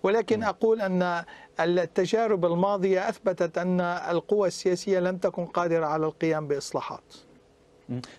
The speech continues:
Speaker 2: ه-، هناك حزمة من الشروط تستبق هذا الاتفاق، لا شك، دكتور جاسم. يقول حاكم ال-، المصرف المركزي بأنه بيأمل بتلبيتها. ب-، قبل الخوض في، في، في الإمكانية و-، وفي العقبات، هل من إطار زمني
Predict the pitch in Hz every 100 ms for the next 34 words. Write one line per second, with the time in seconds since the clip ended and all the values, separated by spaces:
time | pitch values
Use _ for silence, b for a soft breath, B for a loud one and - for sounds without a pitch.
0 | - 156 151 160 196 - 190 185 160 143
1 | 117 107 107 151 156 - 156 - 139 120
2 | 123 113 107 120 131 120 110 127 110 104
3 | - 107 95 90 87 113 143 139 117 110
4 | - 143 120 98 101 - 135 123 113 110
5 | 101 107 127 120 110 117 135 135 123 135
6 | 139 139 131 B B B B - 127 151
7 | 190 175 143 131 135 120 135 147 135 98
8 | - B B - 127 175 139 131 131 117
9 | - 196 214 160 185 202 - 151 156 156
10 | 156 143 147 147 156 135 131 139 127 120
11 | 127 131 143 147 - 151 139 214 214 208
12 | 180 180 165 143 160 160 160 165